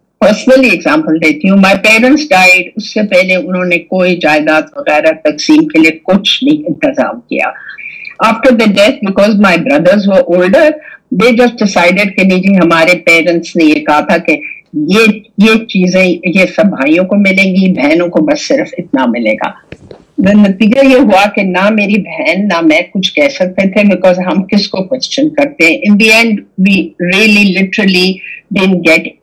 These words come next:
anything because the brothers were more forceful। तो आप जब ये कहते हैं,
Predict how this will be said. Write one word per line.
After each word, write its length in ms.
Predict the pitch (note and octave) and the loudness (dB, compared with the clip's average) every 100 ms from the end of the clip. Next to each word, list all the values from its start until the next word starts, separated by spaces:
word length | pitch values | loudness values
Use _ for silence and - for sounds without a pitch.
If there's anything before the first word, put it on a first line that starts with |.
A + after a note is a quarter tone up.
| F#3 | 0
anything 560 | F#3 E3 - E3+ G3 C4+ | 2 0 -2 -4 -2 -2
because 300 | G3+ F#3 F3 E3 - | -2 -2 -2 -2 -2
the 80 | D3 - - E3 | -2 -2 -8 -2
brothers 360 | D#3+ E3+ F#3+ F#3+ - | 0 2 2 0 0
were 140 | D3 | 0
more 280 | C#3+ C#3+ D#4 | 0 2 2
forceful। 580 | D#4 - F#3 - - D4+ - - - _ - - - - | 2 0 -2 -2 -8 -12 -12 -18 -20 _ -20 -18 -10 -4
तो 40 | |
आप 280 | - B3 D4+ | 0 0 0
जब 140 | D4+ E4+ | -2 0
ये 100 | D#4 | 0
कहते 320 | D4 C4+ D#4+ | 2 0 0
हैं, 180 | F#4+ G#4+ | -4 -6